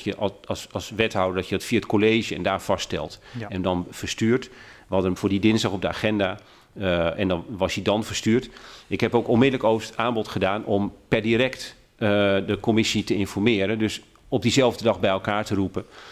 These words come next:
Speaker 1: eh, in overleg met de commissievoorzitter, ook vanwege dat aspect obligo, et cetera. Dus we waren nog niet aan de beurt,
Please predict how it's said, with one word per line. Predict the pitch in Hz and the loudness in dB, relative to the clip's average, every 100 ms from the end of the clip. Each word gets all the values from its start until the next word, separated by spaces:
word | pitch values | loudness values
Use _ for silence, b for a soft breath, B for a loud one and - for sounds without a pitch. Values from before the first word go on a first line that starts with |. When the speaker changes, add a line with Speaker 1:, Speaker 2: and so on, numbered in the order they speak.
| B - | B -8
Speaker 1:
eh, | 95 95 | 0 0
in | 123 107 | 4 4
overleg | 98 107 104 | 4 0 2
met | 98 | -2
de | |
commissievoorzitter, | - 104 101 98 113 110 110 107 117 - - | 2 2 2 2 4 4 4 0 0 -4 -2
ook | - 131 131 | 2 2 2
vanwege | 107 101 123 131 120 | 0 2 2 2 0
dat | 101 98 | 0 -2
aspect | - 104 92 - | -4 -4 -4 -6
obligo, | - 110 107 95 92 80 b b b | 0 0 0 0 -2 -2 b b b
et | 92 | -6
cetera. | 104 117 113 113 | 0 0 0 -4
Dus | 131 - | -4 -4
we | 107 | -2
waren | 98 104 | 0 0
nog | 95 | 0
niet | 95 98 | -2 -2
aan | |
de | 92 | -2
beurt, | 92 92 92 | 0 0 -2